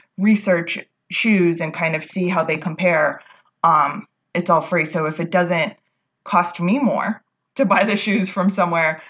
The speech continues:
I, I mean, I like, I, I kinda dig that, and I'm in the same kind of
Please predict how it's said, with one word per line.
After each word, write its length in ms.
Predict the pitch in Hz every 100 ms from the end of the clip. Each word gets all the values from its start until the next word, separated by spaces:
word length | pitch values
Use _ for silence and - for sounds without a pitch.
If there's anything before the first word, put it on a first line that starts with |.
| -
I, 220 | 208 190
I 220 | - 190
mean, 260 | 190 175 170
I 140 | 180 175
like, 200 | 170 -
I, 180 | 220 208 -
I 40 |
kinda 260 | 226 277 247
dig 240 | 185 180
that, 160 | 185 180
and 100 | 175
I'm 140 | 170 175
in 200 | 175 165
the 100 | 175
same 500 | 175 170 160 160 165 _ _ _ _ _
kind 220 | - 175
of 240 | 170 143